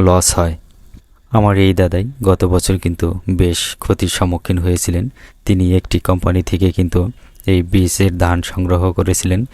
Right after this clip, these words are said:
কিন্তু সেই কোম্পানি কিন্তু এতটা ভালো কাজ করেনি। তারা নানা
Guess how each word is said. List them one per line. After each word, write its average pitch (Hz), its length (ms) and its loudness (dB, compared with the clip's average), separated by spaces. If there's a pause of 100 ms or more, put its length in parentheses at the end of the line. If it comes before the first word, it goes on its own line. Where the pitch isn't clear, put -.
(320)
কিন্তু - 180 -2 (100)
সেই 101 220 -2
কোম্পানি 101 340 2 (760)
কিন্তু 92 240 0 (380)
এতটা 95 240 0 (120)
ভালো 90 160 2 (100)
কাজ 92 120 2 (100)
করেনি। 90 300 0 (360)
তারা 92 200 2 (320)
নানা 92 220 4